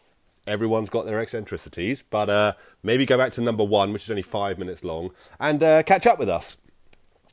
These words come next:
But great to have you here. Um, I'm sat currently, uh, recording this,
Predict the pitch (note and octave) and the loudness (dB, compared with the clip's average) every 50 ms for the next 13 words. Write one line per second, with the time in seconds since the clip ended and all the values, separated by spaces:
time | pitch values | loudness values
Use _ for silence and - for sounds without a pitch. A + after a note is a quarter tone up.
0 | _ - D#3+ D3 - D#3+ E3 E3+ D#3 - D3 A#2+ A#2 A2+ F#2+ E2+ F2+ F2+ E2+ E2+ | _ -4 -4 -2 2 4 4 4 4 2 -2 0 0 0 -2 -2 -6 -10 -6 -2
1 | F2 E2+ E2+ E2+ D#2+ - - - - - - - F2 F2+ F2 F2 F2 E2+ F2 E2+ | -2 0 0 0 -2 -6 -10 -20 -20 -18 -6 -2 0 0 2 2 0 0 0 0
2 | E2+ E2+ E2+ E2+ E2 E2+ - _ _ _ _ _ _ - _ - A2+ A#2 A#2+ A#2+ | 0 0 0 -2 -4 -8 -14 _ _ _ _ _ _ -14 _ 2 2 4 4 4
3 | A#2+ A2+ - - - B2 A#2 A#2 - - - - _ - - - B2+ A#2+ A2+ A2+ | 2 0 -4 0 2 4 4 4 2 -2 -10 -20 _ -18 -10 0 2 4 4 4
4 | A2+ F#2 E2+ G2+ G2 F#2+ F#2 F#2+ E2 F#2 F2 F#2+ F#2 - A2 A2 G#2 G2 F#2 E2+ | 2 -2 -6 -6 -4 -4 -4 -6 -6 -6 -6 -8 -8 -6 -4 -2 -2 -2 -2 -4
5 | E2+ F2 F2 - - | -4 -6 -8 -8 -12